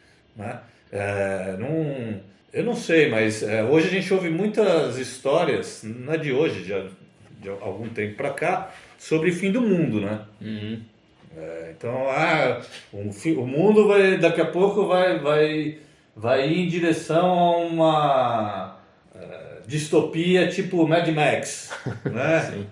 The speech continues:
Speaker 1: Ou tipo Blade Runner,
Speaker 2: Aham.
Speaker 1: né? Ou alguma coisa do tipo assim, né? Os seres humanos devastando tudo, né? Ou tem aquele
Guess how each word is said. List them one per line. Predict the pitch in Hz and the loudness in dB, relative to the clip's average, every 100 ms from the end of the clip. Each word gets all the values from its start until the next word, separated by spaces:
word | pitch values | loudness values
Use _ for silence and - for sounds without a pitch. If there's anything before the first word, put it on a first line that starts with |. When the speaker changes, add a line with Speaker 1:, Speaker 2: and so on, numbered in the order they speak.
| - | -6
Speaker 1:
Ou | 127 | -6
tipo | 131 165 170 160 - | 0 0 2 0 4
Blade | 151 165 139 | 4 6 4
Runner, | 139 160 156 117 92 90 | 6 6 6 4 -2 -4
Speaker 2:
Aham. | 110 110 110 117 110 110 | -4 -4 -2 -4 -6 -4
Speaker 1:
né? | 117 143 | 0 2
Ou | 135 151 | 6 6
alguma | 151 156 156 147 | 6 4 0 2
coisa | 156 160 165 165 151 | 4 6 6 6 4
do | 156 | -4
tipo | - 170 165 | -6 -4 -4
assim, | 156 156 123 120 | -4 -6 -8 -6
né? | 139 147 127 | -4 -2 -4
Os | 117 120 120 | -6 -10 -12
seres | - 143 135 | -6 -4 -2
humanos | 147 165 147 151 180 233 262 226 185 147 - - | -4 -2 0 2 2 0 -4 -4 -4 -6 -10 -6
devastando | 135 147 147 - - 139 135 | 0 0 0 -4 -2 -2 -2
tudo, | - 151 185 220 262 - - _ _ _ _ | -8 -2 0 0 -4 -10 -18 _ _ _ _
né? | 117 160 - | -4 -4 -4
Ou | 127 131 | -4 2
tem | 180 | 2
aquele | 175 165 | 4 4